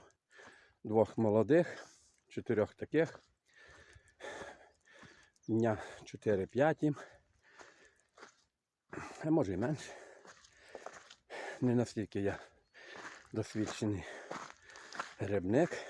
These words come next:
щоб знати, скільки їм днів, але, е, хороші. І приїхали ми на Красний Діл. Побачимо,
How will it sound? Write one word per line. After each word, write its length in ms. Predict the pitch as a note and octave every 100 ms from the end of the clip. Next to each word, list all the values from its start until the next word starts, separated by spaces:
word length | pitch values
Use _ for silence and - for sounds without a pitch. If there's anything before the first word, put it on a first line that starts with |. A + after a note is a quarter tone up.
| - -
щоб 320 | - B2+ C3+ - _ _ _ - - - - - - _ - - - - - - _ - - - - _ _
знати, 420 | A2 B2+ A#2 A#2+
скільки 360 | - - G#2+ A2+
їм 120 | A2
днів, 260 | A2 A#2 A2+ - - - - _ _ -
але, 240 | C#3+ D#3 - - - - - - B2+
е, 200 | A2 A2 -
хороші. 420 | C#3+ E2+ - - - - _ - - - - - - - - _ _ _ - - -
І 180 | D#3 C#3 - - - - - - - - _ - - _ _ - - - -
приїхали 520 | A#2+ A#2 G2 - G2+ G2+
ми 120 | G2+
на 100 | G2+
Красний 400 | G2 F#2 - F2+
Діл. 220 | G#2+ C3+ - - - - - - - _
Побачимо, 640 | A2 G#2+ B2 - G#2 G2